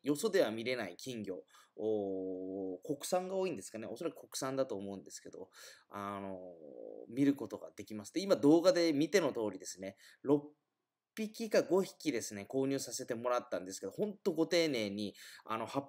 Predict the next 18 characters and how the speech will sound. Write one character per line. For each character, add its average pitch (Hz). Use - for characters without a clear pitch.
泡 190
ス 190
チ -
ロ 185
ー 175
ル 135
を 101
で 92
す -
ね、 92
あ 107
の 98
ー、 -
二 123
段 175
に 165
し -
て -